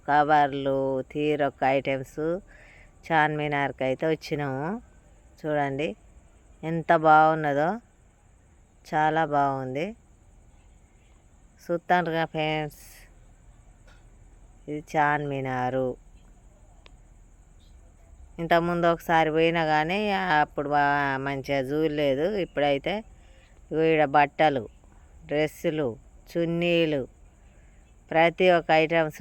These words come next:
ఉన్నది. ఇగో బ్యాగులు అమ్ముతాండ్రు, గాజులు, కండ్లద్దాలు, మళ్ళీ ఏంది బ్యా-, బ్యాగులే ఇవి కూడా. ఇగో బట్టలు చూస్తారు కదా,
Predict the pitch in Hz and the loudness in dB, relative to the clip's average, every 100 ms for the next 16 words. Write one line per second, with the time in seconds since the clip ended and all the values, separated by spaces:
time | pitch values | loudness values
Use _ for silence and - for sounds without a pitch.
0 | 151 143 139 135 127 147 147 147 143 139 | -6 -4 -2 -2 0 4 4 4 2 -2
1 | 135 143 131 123 117 - _ _ - 151 | -4 -8 -8 -8 -10 -14 _ _ -2 4
2 | 156 160 151 156 139 - _ _ _ - | 6 4 2 -4 -6 -12 _ _ _ -2
3 | 170 170 170 156 143 156 147 135 - _ | -2 2 2 2 4 4 4 0 -8 _
4 | _ _ _ _ _ _ _ _ _ _ | _ _ _ _ _ _ _ _ _ _
5 | _ _ 190 175 156 165 160 165 170 175 | _ _ -16 -12 -8 -4 0 0 2 0
6 | 180 180 190 208 196 165 165 156 127 - | 0 -2 -2 0 6 8 8 4 0 -8
7 | _ _ _ _ _ _ _ - 170 175 | _ _ _ _ _ _ _ -6 2 4
8 | 175 185 160 151 160 160 151 139 143 123 | 4 0 0 0 -2 -2 -2 -2 -2 -6
9 | - _ _ _ _ _ _ - 170 170 | -8 _ _ _ _ _ _ -4 -4 0
10 | 185 165 135 123 - _ _ _ _ _ | -2 -2 -4 -10 -20 _ _ _ _ _
11 | _ _ _ _ _ _ _ _ _ _ | _ _ _ _ _ _ _ _ _ _
12 | _ _ _ _ _ _ _ - 165 - | _ _ _ _ _ _ _ -10 -4 2
13 | 180 170 170 175 | 2 2 0 0